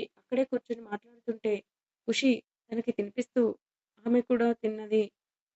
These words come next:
ఇద్దరు ఒక తల్లి పిల్లలు కాకపోయినా, ఒకే పెంపకం కాకపోయినా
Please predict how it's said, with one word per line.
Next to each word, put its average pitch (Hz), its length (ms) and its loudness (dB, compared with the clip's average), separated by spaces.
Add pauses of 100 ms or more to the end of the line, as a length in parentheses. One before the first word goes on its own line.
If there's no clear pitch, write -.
(140)
ఇద్దరు 262 320 6 (340)
ఒక 247 120 2
తల్లి 214 280 0
పిల్లలు 254 300 2
కాకపోయినా, 220 680 -2 (920)
ఒకే 285 200 2
పెంపకం 247 520 2
కాకపోయినా 226 640 2